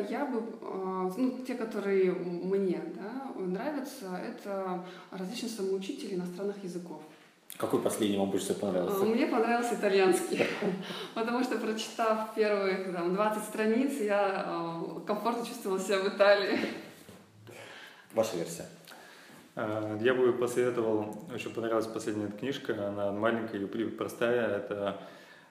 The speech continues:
Speaker 3: эм, карманный справочник, э, называется, вот, ну, вот, карман-, э, карманный справочник, эм, такой, щас скажу, как он, э,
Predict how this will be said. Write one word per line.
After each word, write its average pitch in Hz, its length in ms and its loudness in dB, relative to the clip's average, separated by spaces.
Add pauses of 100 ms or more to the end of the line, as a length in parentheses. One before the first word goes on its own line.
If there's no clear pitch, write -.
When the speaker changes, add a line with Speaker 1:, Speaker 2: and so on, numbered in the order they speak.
(180)
Speaker 3:
эм, 101 680 -6 (800)
карманный 117 380 0
справочник, 110 760 -2
э, 98 720 -2 (720)
называется, 104 520 -4
вот, 107 80 -8 (100)
ну, 113 160 -4
вот, 101 160 -2
карман-, 120 400 0 (100)
э, 101 160 -2 (140)
карманный 117 320 0
справочник, 107 560 -2 (640)
эм, 98 680 -6 (600)
такой, - 440 -4 (220)
щас 113 220 -8
скажу, 107 240 -6
как 107 160 -6
он, 104 380 -8 (3500)
э, 104 540 -4